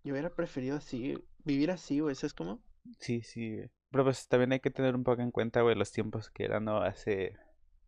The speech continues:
Speaker 2: sesenta años, güey, prácticamente.
Speaker 1: Sí, eran otros tiempos, pensamientos
Speaker 2: Sí,
Speaker 1: diferentes,
Speaker 2: sí,
Speaker 1: güey.
Speaker 2: güey.
Speaker 1: Ahorita hacen eso, güey, y, pues,
Speaker 2: <laughs>
Speaker 1: prácticamente
Speaker 2: Demanda, güey, desde, de parte como de
Speaker 1: Sí, demanda, güey.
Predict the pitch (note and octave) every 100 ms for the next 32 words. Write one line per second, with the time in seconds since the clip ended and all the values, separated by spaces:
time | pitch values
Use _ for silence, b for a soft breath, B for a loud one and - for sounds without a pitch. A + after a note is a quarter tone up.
0 | - _ _ - G#2+ G#2+ G#2 G#2 G2 G#2
1 | A#2 D3 F3 - _ - A2 A#2+ A2+ F#2+
2 | G2 A#2 C3+ C3 _ - G#3+ G3 C3 C3+
3 | D3 C3+ C3 - D3 C3 G2 - - -
4 | - - - - A#2+ B2+ C#3 C#3 - -
5 | - C#3+ C3+ C#3 B2+ D3+ D3 D3+ - B2
6 | C#3 - C3 C3+ A2 G#2+ G2 - - _
7 | - - C#3+ C3+ D#3+ E3+ F#3+ E3 C3 -
8 | F#3+ A#3 C#4 C4+ D#3 C#3 C#3+ - B2+ -
9 | - - C3 B2+ D#3+ E3 C3 C3 C#3+ D3+
10 | C#3+ - - A2 A2+ G2 G2 B2 G2+ F#2+
11 | F#2+ G#2+ G#2 F2+ - A2 - A2 - -
12 | E3 D3 A#2 E3+ D#3 C#3+ C#3 C#3 C3 C3+
13 | F3 F3 B2+ B2 A#2